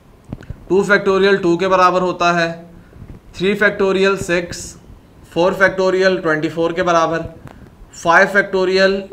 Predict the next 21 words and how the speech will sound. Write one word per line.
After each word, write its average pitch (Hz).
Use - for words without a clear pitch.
एक 147
सौ 185
बीस 175
के 185
बराबर, 165
सिक्स 196
फैक्टोरियल 190
सात 185
सौ 185
बीस 175
के 180
बराबर। 156
तो 185
आपके 190
पास 233
कोई 247
values 196
को 240
मुश्किल 208
नहीं 214
है। 120